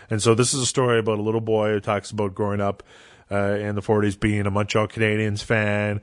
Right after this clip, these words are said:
and Saturday night gathering around the radio, listening to the games,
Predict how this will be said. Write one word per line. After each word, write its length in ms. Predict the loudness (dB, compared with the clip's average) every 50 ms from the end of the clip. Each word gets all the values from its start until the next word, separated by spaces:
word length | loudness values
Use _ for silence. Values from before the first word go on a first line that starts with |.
| -10 -14 -20 _ _ -10
and 200 | -8 -8 -8 -4
Saturday 480 | -2 0 2 2 2 0 -4 -4 -4 -2
night 380 | 0 0 0 0 0 -2 -4
gathering 340 | -2 0 0 0 0 0 -2
around 260 | -2 0 0 0 0 -2
the 60 | 0
radio, 520 | 2 4 4 4 4 4 4 6 6 4
listening 400 | 4 4 2 0 -2 -4 -6 -6
to 100 | -6 -6
the 80 | -6 -4
games, 640 | -2 0 2 4 4 4 2 2 0 -2 -4 -6 -8